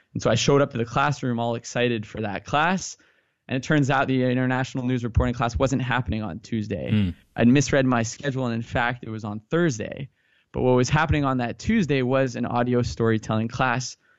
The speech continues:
Speaker 1: And I had nothing to do that afternoon, so I asked the professor if he'd mind if I sat in and joined the group. There were only about eight students in the class. And he said, "Not a problem." And I sat there, and the first exercise we did,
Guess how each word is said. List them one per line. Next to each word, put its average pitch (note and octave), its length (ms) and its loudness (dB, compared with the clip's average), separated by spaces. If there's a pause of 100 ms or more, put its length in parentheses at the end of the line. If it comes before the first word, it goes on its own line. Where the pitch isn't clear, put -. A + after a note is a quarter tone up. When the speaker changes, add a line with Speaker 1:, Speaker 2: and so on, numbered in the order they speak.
(180)
Speaker 1:
And A2 80 -2
I - 20 2
had C3+ 120 6
nothing C#3+ 240 4
to C3+ 40 6
do B2+ 160 4
that C3+ 140 4
afternoon, B2 480 0
so A#2 100 -4
I A2 80 0
asked B2+ 340 -2
the - 60 -12
professor B2+ 720 -4 (320)
if - 100 -10
he'd B2+ 160 -2
mind A2+ 320 0
if A2+ 100 -8
I A2 100 -4
sat A#2 360 0
in A2 240 -2
and A2 180 -4
joined A2 240 2
the G#2+ 40 0
group. A2+ 320 2
There G#2+ 100 0
were A2+ 40 4
only A#2+ 120 6
about A2+ 280 2
eight A#2+ 200 -2
students - 520 -2
in A2+ 120 -2
the A2+ 60 -4
class. - 500 -4 (580)
And A2 280 0
he C3+ 100 2
said, C3+ 160 2
"Not B2+ 200 4
a A#2 40 -2
problem." D3+ 540 2
And A2+ 160 -6
I G#2+ 80 -8
sat D3 340 -4
there, D#3+ 200 -2
and A#2 200 -6
the A#2 60 -6
first - 580 -6
exercise B2 640 -4
we A2+ 100 -4
did, G#2+ 420 -4